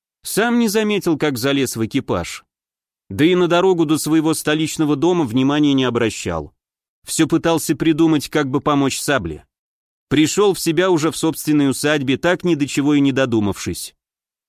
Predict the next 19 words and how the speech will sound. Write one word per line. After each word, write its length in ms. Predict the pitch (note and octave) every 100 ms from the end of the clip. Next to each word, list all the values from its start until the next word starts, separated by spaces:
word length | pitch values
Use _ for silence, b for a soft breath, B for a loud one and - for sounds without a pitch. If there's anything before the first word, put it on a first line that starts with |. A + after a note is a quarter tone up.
| -
И 120 | G#2+
решил, 380 | D3+ G3+ A#3 A3+
что 180 | - F#3+
раз 220 | G#3 -
уж 160 | F#3+ -
пересечемся 720 | F3+ F3 E3+ - F#3+ E3 D#3+
с 60 | -
самым 380 | D#3+ D#3+ D3
младшим 380 | C#3+ D3 - D3
Рюриковичем 680 | C#3+ D#3 C#3+ C#3+ B2+ A#2+ C3+
в 60 | B2
Ульчинске, 680 | C#3 - A3 G3 - E2+ - _ _ _ _ -
то 120 | D3
там 300 | - A#3 A#3
и 40 |
можно 360 | A3 B3 G3+ G3+
что-нибудь 520 | - F#3+ G3 F3 -
попытаться 600 | D#3 D3+ C#3+ D#3 C#3+ D#3+
сделать. 600 | A#2+ A#2+ F#3 A#2+ D#2+ -